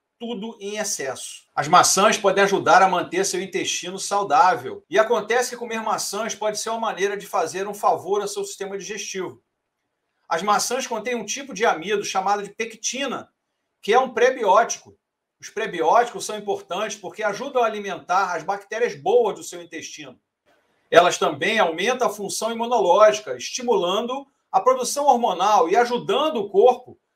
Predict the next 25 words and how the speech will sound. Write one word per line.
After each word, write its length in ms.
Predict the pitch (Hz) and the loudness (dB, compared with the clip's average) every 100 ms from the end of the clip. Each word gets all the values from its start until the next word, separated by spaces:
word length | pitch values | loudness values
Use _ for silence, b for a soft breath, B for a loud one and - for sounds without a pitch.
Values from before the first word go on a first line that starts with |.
| _ | _
a 80 | - | 0
absorver 580 | 190 226 240 208 185 233 | 2 2 -2 -2 0 -2
certos 320 | - 226 220 208 | -2 -2 -2 -6
minerais, 500 | 233 247 180 185 175 | -2 2 4 2 0
como 300 | 165 160 - | -8 -12 0
cálcio 420 | 180 185 190 247 | 4 4 4 -6
e 20 | |
fósforo, 600 | - 196 208 - 135 - _ _ - | -2 4 4 4 -6 -14 _ _ -12
entre 300 | 180 185 190 | -10 -6 -4
outros 340 | 165 175 180 | -4 -6 -8
benefícios. 760 | 170 196 202 147 135 - - - _ | -8 -6 -8 -10 -12 -12 -18 -20 _
Então, 300 | 190 208 185 | 0 6 6
pessoal, 540 | 175 - - 117 - b b b | 6 4 4 2 0 b b b
a 80 | 151 | 6
maçã 340 | 180 - 196 | 6 6 2
possui 420 | 196 196 - 196 | 4 2 4 4
potássio, 840 | 202 208 - - 151 165 160 - - | 4 4 2 2 4 6 6 2 -10
fibras, 800 | - - 185 214 160 127 110 - | -14 -10 -8 -6 -6 -6 -8 -6
além 280 | 151 165 196 | -4 -2 -4
de 80 | 190 | -6
compostos 640 | 185 147 147 170 175 143 | -6 -6 2 2 2 -6
antioxidantes 680 | 180 180 - - 135 160 165 | -10 -10 -10 -10 -8 -8 -8
na 100 | 170 | -10
sua 200 | 156 185 | -6 -6
composição. 760 | 185 175 185 196 - 139 120 | -6 -8 -8 -8 -8 -6 -8